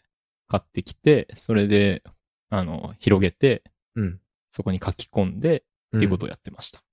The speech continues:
Speaker 2: いいね。
Speaker 1: うん。
Speaker 2: なるほど、なるほど。
Speaker 1: うん。でもちょっと今年は、もうそろそろちょっとデジタルに移行しようかなと思って。
Speaker 2: はあ、はあ、はあ、はあ。
Speaker 1: まあ、結局今までもその紙でやっ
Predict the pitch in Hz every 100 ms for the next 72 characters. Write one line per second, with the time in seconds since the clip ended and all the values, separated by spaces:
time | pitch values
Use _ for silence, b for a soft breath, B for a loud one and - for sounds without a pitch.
0 | _ - 117 107 - - 131 101 82 -
1 | 101 95 95 92 90 90 110 - 120 95
2 | - - 190 147 156 107 110 - 160 -
3 | 180 175 180 170 110 - _ _ _ _
4 | _ _ 120 - 233 - 110 101 - -
5 | 95 120 127 - 95 90 90 110 98 -
6 | 110 87 65 - - 117 - - - _
7 | _ 135 113 90 90 - 131 - 190 -
8 | 294 220 202 240 214 98 95 - 98 95
9 | - 160 196 208 101 92